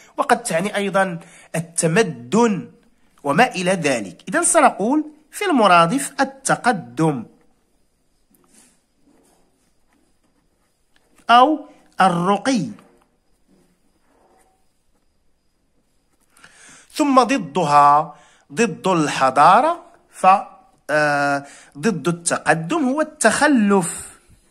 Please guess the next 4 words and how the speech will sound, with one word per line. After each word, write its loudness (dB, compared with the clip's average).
إذن -6
التخلف -2
أو 2
التأخر 0